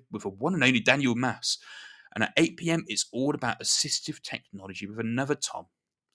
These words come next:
Tom Starkey. Now on Monday, you can tune in and listen to Tabitha McIntosh at seven A M and Rebecca Ricketts at four P M. And slap bang right in the middle, you have Tom Rogers with a very special morning break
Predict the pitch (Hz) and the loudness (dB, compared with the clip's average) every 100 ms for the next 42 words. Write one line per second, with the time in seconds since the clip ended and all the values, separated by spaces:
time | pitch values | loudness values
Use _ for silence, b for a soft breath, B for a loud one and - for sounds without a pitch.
0 | _ - - 95 - - 92 90 87 - | _ -16 -10 -6 -4 -4 -6 -10 -14 -20
1 | 87 _ B B B _ 95 90 90 98 | -20 _ B B B _ -6 -4 -4 0
2 | 117 123 135 170 - _ - 107 104 98 | 0 2 -2 -4 -10 _ -10 -10 -8 -6
3 | - - 170 170 143 113 110 120 110 - | 0 4 6 6 6 4 2 -2 -6 -10
4 | - 151 147 117 123 - 117 - - 95 | -8 -8 -10 -12 -12 -12 -14 -14 -12 -6
5 | - 135 120 117 113 87 - B B B | -4 -2 -2 -4 -4 -6 -12 B B B
6 | - 90 110 110 98 101 - - - - | -12 -4 -4 -4 -6 -8 -10 -10 -10 -6
7 | - 160 160 180 - B B B 240 - | 0 0 0 -6 -6 B B B 2 2
8 | - - - 135 147 156 101 107 139 135 | 6 4 6 4 4 4 4 6 6 4
9 | 143 117 110 110 104 107 113 - - - | 0 0 0 0 -2 -2 -6 -8 -10 0
10 | 127 117 117 117 110 104 98 123 185 185 | 2 4 4 4 2 -2 2 6 6 4
11 | - 139 120 117 143 131 120 110 110 - | 2 0 2 4 4 2 0 0 0 -6